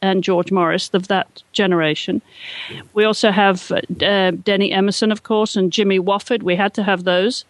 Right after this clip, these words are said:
It was very popular from the world of eventing. And we also have, um, Kay Meredith from the world of dressage.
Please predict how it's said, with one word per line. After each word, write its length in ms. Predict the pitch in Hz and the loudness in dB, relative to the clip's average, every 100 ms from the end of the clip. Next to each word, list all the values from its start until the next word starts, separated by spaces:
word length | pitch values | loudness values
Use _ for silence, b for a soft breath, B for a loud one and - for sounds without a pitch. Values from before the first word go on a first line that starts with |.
| B B B - | B B B -6
It 40 | |
was 140 | 180 - | -4 -2
very 260 | 202 202 | 0 0
popular 440 | 196 202 - 190 180 | 0 -2 0 -2 0
from 260 | 202 185 | 0 0
the 180 | 175 180 - | 2 0 -2
world 280 | 185 185 185 | 0 0 0
of 80 | |
eventing. 640 | 175 170 190 208 - 254 285 B B B B B | -2 0 0 0 0 -2 -2 B B B B B
And 360 | 214 202 202 190 | 0 2 2 0
we 100 | 208 | 0
also 420 | 202 - 202 196 | 0 0 0 0
have, 480 | 208 190 185 - - | 2 2 0 -2 0
um, 300 | 180 175 190 | 0 0 -6
Kay 240 | - 202 | -2 0
Meredith 460 | 190 185 214 254 262 | 2 2 2 0 -2
from 200 | 214 190 | -2 0
the 80 | 180 | 0
world 260 | 190 185 | 0 0
of 200 | 180 - - | -4 -8 -4
dressage. 840 | 196 220 - 233 240 240 - - | -2 -2 -2 0 2 0 -2 -8